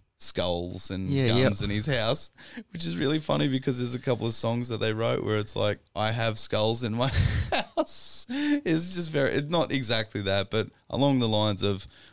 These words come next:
Speaker 1: "I have guns and I have skulls." And sure enough, you go to his house, he's got
Speaker 2: He,
Speaker 1: skulls.
Speaker 2: he snitched on himself.
Speaker 1: <laughs> And he's got guns
Speaker 2: He
Speaker 1: in
Speaker 2: dry
Speaker 1: there.
Speaker 2: snitched.
Speaker 1: <laughs> Yeah.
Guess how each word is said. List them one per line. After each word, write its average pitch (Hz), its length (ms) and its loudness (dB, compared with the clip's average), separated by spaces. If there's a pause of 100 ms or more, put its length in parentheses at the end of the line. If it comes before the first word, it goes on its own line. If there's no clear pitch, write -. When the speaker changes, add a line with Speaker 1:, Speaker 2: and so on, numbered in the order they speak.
Speaker 1:
"I 117 100 2
have 120 280 0
guns 92 400 0
and 92 100 0
I 90 140 2
have 92 200 -2
skulls." 82 600 -2 (300)
And - 100 -4
sure 143 300 2
enough, 92 400 -2 (720)
you 110 80 -14
go 143 160 6
to 127 100 6
his 113 200 2
house, 90 460 0 (120)
he's 120 200 -2
got 131 120 4
Speaker 2:
He, 117 60 2
Speaker 1:
skulls. 95 500 2
Speaker 2:
he 110 100 6
snitched - 400 0
on 117 120 8
himself. 113 440 6 (140)
Speaker 1:
<laughs> - 40 0
And 165 140 2
he's 156 200 2
got 139 260 0
guns 107 340 -2
Speaker 2:
He 98 80 -2
Speaker 1:
in 113 60 2
Speaker 2:
dry 127 100 4
Speaker 1:
there. 113 240 2
Speaker 2:
snitched. 208 340 -4 (100)
Speaker 1:
<laughs> - 340 -4
Yeah. 107 180 0